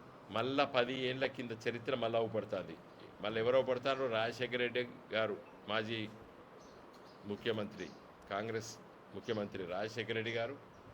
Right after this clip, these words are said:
కిరణ్ కుమార్ రెడ్డి, చంద్రబాబు నాయుడు గుర్తుకొస్తాడు మళ్ళీ ఇవాళ ఊర్లలో రైతులకి. పోలీ-, రైతుల పైన పోలీసు వాళ్ళు కేసులు పెట్టుడైంది. పది సంవత్సరాల కేసీఆర్ గారి పరిపాలన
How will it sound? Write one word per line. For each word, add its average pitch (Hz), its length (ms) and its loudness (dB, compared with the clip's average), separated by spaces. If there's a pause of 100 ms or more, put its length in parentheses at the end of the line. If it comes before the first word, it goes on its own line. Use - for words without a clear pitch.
(1600)
కిరణ్ 120 300 0
కుమార్ 123 280 4
రెడ్డి, 120 300 0 (1400)
చంద్రబాబు 139 420 4
నాయుడు 123 160 2
గుర్తుకొస్తాడు 107 680 -2
మళ్ళీ 101 260 -2
ఇవాళ 98 140 0
ఊర్లలో 110 460 0
రైతులకి. 104 400 -4 (1160)
పోలీ-, 147 460 2
రైతుల 147 420 4
పైన 147 220 6
పోలీసు 131 340 0
వాళ్ళు 131 160 0
కేసులు 120 300 0
పెట్టుడైంది. 110 520 -2 (1120)
పది 127 200 4
సంవత్సరాల 135 680 4
కేసీఆర్ 127 600 2
గారి 110 200 0
పరిపాలన 110 680 0